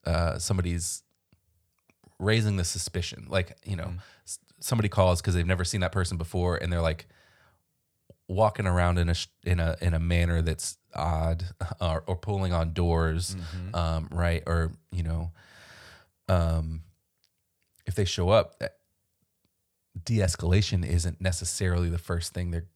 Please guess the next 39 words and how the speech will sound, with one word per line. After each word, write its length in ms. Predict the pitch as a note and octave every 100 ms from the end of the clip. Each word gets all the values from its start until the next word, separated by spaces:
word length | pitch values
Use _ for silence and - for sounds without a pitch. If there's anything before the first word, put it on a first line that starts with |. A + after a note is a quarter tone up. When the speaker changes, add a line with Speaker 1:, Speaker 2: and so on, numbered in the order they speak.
| _ -
Speaker 1:
gonna 200 | E2+ E2
jump 380 | E2+ A2 F#2 -
to, 420 | - E2+ F2 E2+
Speaker 2:
No. 220 | F2+ F2+ E2+
Speaker 1:
um, 240 | E2+ E2
for 360 | - E2+ E2 -
addressing 380 | E2+ E2+ - D#2+
that 120 | F2+
solution. 520 | - E2+ E2+ - E2
So, 300 | - F#2+ E2+ - - -
um, 500 | F2 E2+ D#2+ D#2+ E2 - _ _ _ _ _ - - -
I 60 |
think 180 | F2 F2
that, 140 | F2+ E2+
that 300 | D#2+ - F#2+
that's 200 | F2+ F#2
a 60 |
big 240 | E2 E2 - _ -
point 320 | D#3+ A#2 -
that, 140 | F2 - -
that 140 | F#2
is 340 | F2+ E2+ - - _ _
present 460 | - F#2+ E2 E2 -
here 300 | - E2+ E2
in 160 | E2+
the 80 | D#2+
piece. 480 | D#2+ D#2+ E2 F#2 - D2
Speaker 2:
Yeah. 160 | D2
Speaker 1:
Um, 500 | C2 F#2 F2 E2 D#2+ -
but 180 | G#2+ -
I 100 | G#2
also 220 | A2 A#2+
love 160 | G#2+ F#2
this 140 | F2+
part 240 | - F2+
where 80 | F2+
they 120 | E2+
say, 400 | E2+ F2+ E2+ E2 D#2+ - - _ -
um, 500 | E2+ D#2+ D#2 E2 D#2+